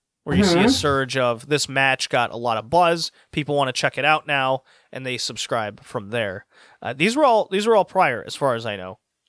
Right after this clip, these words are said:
Speaker 1: or at least in the, in the, um, initial kind of twelve to twenty-four hours.
Speaker 2: Mm-hmm.
Speaker 1: So
Speaker 2: Uh,
Speaker 1: very, very big successes all around to what New Japan wanted to do. They're not, like,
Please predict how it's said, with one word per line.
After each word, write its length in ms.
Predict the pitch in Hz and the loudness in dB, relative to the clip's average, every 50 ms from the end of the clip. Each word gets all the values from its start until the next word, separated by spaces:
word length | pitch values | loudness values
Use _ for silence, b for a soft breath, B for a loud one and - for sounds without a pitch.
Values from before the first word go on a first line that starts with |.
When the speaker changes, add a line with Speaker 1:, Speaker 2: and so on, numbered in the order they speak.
| _ | _
Speaker 1:
or 180 | - 143 143 143 | -4 -2 0 0
at 160 | 139 123 135 | 0 -2 -2
least 260 | 151 156 147 - - | -2 -2 -2 -2 -2
in 100 | 156 139 | -4 -4
the, 240 | 139 131 123 110 - | -4 -6 -6 -8 -8
in 120 | - 131 | -10 -8
the, 240 | 127 123 120 120 117 | -8 -6 -6 -4 -2
um, 300 | 110 110 110 110 110 117 - _ | -2 -4 -4 -6 -10 -16 -10 _
initial 640 | 165 151 147 147 151 143 - - 156 139 135 127 120 | -6 -4 0 0 0 0 0 0 0 2 2 0 -2
kind 180 | - 147 131 120 | -4 -6 -6 -6
of 140 | 110 - | -8 -10
twelve 360 | - - - 147 135 131 131 127 | -8 -2 2 2 2 2 0 -2
to 60 | 131 | -6
twenty-four 440 | - - 143 131 120 - - 117 113 | -10 -8 -6 -6 -6 -4 -4 -2 -2
hours. 260 | 110 101 95 - 90 - | -2 -4 -6 -8 -2 0
Speaker 2:
Mm-hmm. 380 | 196 190 190 196 208 233 262 269 - - _ _ _ _ _ _ _ _ _ _ _ _ _ _ _ _ _ _ _ b b b b b b b b b b b | 2 2 4 4 4 4 4 2 0 -6 _ _ _ _ _ _ _ _ _ _ _ _ _ _ _ _ _ _ _ b b b b b b b b b b b
Speaker 1:
So 340 | - - 165 151 143 - - _ | -2 2 2 2 2 2 -2 _
Speaker 2:
Uh, 120 | 160 165 160 | 0 4 4
Speaker 1:
very, 400 | 165 208 240 254 247 233 190 - - | 6 6 6 4 4 2 0 -2 -2
very 500 | 165 156 208 226 247 254 240 220 - - _ 170 156 139 | 0 4 4 4 4 4 2 0 -4 -8 _ -14 -14 -2
big 240 | - 202 214 208 175 | 0 2 2 2 0
successes 640 | - - 208 - - - 190 175 165 - - 160 147 | -2 -2 0 0 0 2 2 2 2 0 -2 -4 -4
all 220 | 165 - 180 180 175 | -2 0 2 4 4
around 320 | 165 156 151 147 147 147 | 4 4 4 4 2 0
to 100 | - 156 | -2 -2
what 160 | 147 156 - | -2 -4 -2
New 120 | 151 151 143 | -4 -6 -8
Japan 320 | 139 135 - 147 139 139 | -8 -6 -4 -4 -4 -2
wanted 240 | 131 135 131 127 117 | -4 -4 -4 -6 -8
to 40 | 117 | -8
do. 360 | 123 165 196 220 220 226 b b b b b - | -2 2 2 2 2 0 b b b b b -2
They're 80 | 170 | 2
not, 340 | 175 185 196 185 - - - - | 4 4 4 2 0 -4 -10 -2
like, 280 | - 165 160 147 - - | 0 2 2 2 0 -2